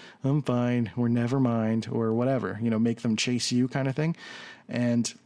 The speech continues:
sometimes that me-, it leads to, like, you know, some emotional repression,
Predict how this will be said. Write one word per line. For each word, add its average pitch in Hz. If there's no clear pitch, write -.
sometimes 131
that 131
me-, 131
it 127
leads 131
to, 139
like, 123
you 139
know, 117
some 123
emotional 117
repression, 113